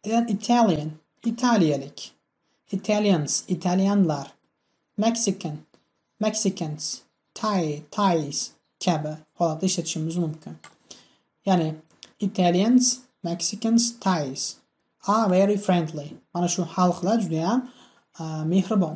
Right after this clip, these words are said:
do'stona degan holatda ishlatishimiz mumkin. Yuqoridagi millat nomlarini barchasini sifat sifatida ishlatishimiz mumkin.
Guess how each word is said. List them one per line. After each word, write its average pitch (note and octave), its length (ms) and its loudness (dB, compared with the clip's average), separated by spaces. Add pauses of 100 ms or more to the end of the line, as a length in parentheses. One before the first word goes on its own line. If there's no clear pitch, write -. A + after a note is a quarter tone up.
do'stona E3+ 520 2
degan D#3 280 -4
holatda D3+ 340 -4
ishlatishimiz D#3+ 520 -2
mumkin. D#3+ 400 2 (800)
Yuqoridagi G3+ 600 6 (180)
millat F3 360 6 (100)
nomlarini D3+ 540 2 (260)
barchasini F3 600 0 (380)
sifat - 460 2
sifatida D3+ 520 -2 (440)
ishlatishimiz E3 640 0
mumkin. F3 440 4